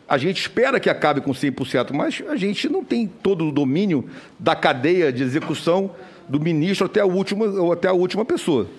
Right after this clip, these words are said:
Então, volto a colocar, foi exclusivamente porque dois vírgula quatro bilhões, pra mim, é muito dinheiro.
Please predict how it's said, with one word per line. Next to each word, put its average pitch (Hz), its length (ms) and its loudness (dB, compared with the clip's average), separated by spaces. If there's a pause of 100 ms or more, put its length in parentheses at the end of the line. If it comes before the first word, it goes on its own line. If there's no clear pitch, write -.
(440)
Então, 175 500 0 (420)
volto 208 380 2
a - 40 0
colocar, 180 720 0 (380)
foi 190 160 2 (340)
exclusivamente 214 1040 0
porque 170 440 -2
dois 190 320 0
vírgula 180 360 -2
quatro 151 360 -2
bilhões, 185 680 -2 (140)
pra 147 160 2
mim, 180 360 -2
é 143 100 0
muito 139 400 -2
dinheiro. 123 320 -2